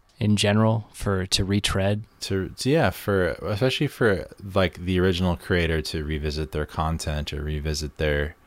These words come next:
Speaker 2: creation and try to recreate it.
Speaker 1: Well, we live in that era.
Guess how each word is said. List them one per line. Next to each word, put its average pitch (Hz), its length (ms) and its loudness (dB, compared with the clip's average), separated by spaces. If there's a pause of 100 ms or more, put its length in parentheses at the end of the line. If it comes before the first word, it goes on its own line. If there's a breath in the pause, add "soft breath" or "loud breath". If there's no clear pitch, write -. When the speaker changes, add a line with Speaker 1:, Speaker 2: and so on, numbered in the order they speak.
(380 soft breath)
Speaker 2:
creation 78 760 0
and 73 560 -4 (400 soft breath)
try 87 240 2
to 85 240 -4
recreate 82 640 0
it. - 180 -6 (680)
Speaker 1:
Well, 117 100 6
we 120 100 8
live 139 220 6
in 139 80 4
that 127 160 8
era. 117 400 6